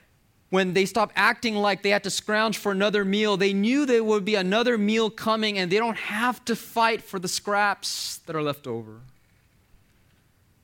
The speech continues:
There came a day when one could cry out, "Maxim or Sergei,"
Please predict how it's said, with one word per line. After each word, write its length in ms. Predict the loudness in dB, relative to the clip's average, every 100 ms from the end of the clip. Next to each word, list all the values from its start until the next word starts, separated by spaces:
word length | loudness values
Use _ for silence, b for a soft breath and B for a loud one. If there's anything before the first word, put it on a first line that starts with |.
| _ _ _ _
There 80 | -10
came 200 | -6 -6
a 60 |
day 360 | -4 -2 -2 -4
when 260 | -6 -10 -6
one 200 | -6 -6
could 180 | -12
cry 280 | -12 -6 -6
out, 300 | -6 -10 -12
"Maxim 640 | -6 -6 -6 -12 -12 -14 -20 _ _ _ _
or 60 | -14
Sergei," 640 | -8 -6 -4 -6 -10 -16